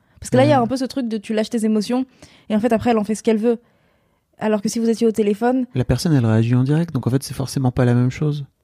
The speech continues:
Speaker 1: Ouais.
Speaker 2: Tu vois ce que je veux dire ?
Speaker 1: Mais est-ce que, je... c'est pas la même chose, mais est-ce que tu le préfères ? Est-ce que tu
Speaker 2: Ah, je sais pas.
Speaker 1: Est-ce que t'as remarqué que
Speaker 2: Non, je
Speaker 1: que
Speaker 2: préfère, je
Speaker 1: en
Speaker 2: préfère
Speaker 1: faisant
Speaker 2: vraiment
Speaker 1: des
Speaker 2: les messages
Speaker 1: vocaux
Speaker 2: vocaux.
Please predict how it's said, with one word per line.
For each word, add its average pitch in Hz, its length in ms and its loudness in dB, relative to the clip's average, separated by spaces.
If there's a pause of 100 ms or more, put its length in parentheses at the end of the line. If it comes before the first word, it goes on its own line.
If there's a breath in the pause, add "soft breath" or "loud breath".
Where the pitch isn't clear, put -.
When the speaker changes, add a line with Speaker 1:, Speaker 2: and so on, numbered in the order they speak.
(800)
Speaker 1:
Ouais. 269 260 -2 (1160)
Speaker 2:
Tu 127 80 0
vois 135 60 4
ce - 60 -8
que 147 80 -2
je 131 100 0
veux 139 80 2
dire ? 180 140 -2 (100)
Speaker 1:
Mais 240 200 2
est-ce 233 160 -2
que, 277 80 -6 (180)
je... 220 180 -8
c'est 247 160 -2
pas 240 120 2
la 233 60 4
même 233 140 2
chose, 277 180 -4
mais 233 100 0
est-ce 220 140 -6
que 262 80 -4
tu 233 100 -4
le 226 60 -6
préfères ? 233 540 -6 (500)
Est-ce 226 80 -6
que 262 80 -6
tu 170 120 -4
Speaker 2:
Ah, 175 140 4
je 113 100 0
sais 117 180 -2
pas. 110 320 -4
Speaker 1:
Est-ce 233 160 -4
que 294 80 -2
t'as 247 240 0
remarqué 233 420 0
que 226 340 0 (200)
Speaker 2:
Non, 151 120 0
je 151 60 -6
Speaker 1:
que - 60 -16
Speaker 2:
préfère, 214 240 -2
je - 40 -8
Speaker 1:
en - 140 0
Speaker 2:
préfère 180 160 2
Speaker 1:
faisant 117 100 2
Speaker 2:
vraiment 147 160 4
Speaker 1:
des 151 60 4
Speaker 2:
les 131 60 4
messages 120 300 2
Speaker 1:
vocaux 120 300 -2
Speaker 2:
vocaux. 135 80 -6